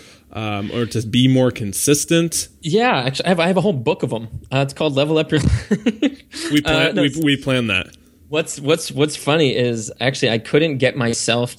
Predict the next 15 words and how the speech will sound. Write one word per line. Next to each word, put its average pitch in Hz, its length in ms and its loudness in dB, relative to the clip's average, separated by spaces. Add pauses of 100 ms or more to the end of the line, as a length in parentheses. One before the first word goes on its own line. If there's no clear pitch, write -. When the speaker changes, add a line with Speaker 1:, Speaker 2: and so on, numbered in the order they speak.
Speaker 2:
to, 113 340 -2 (200)
to 127 100 -4
start 127 260 -2
writing 127 280 2
this 113 100 -2
book. 208 260 -2
So, 117 120 -2
like, 113 100 0
I 113 60 0
signed 131 320 0
the 117 80 2
book 127 180 -2
deal 120 240 2
with, 113 400 -2
uh, 107 380 0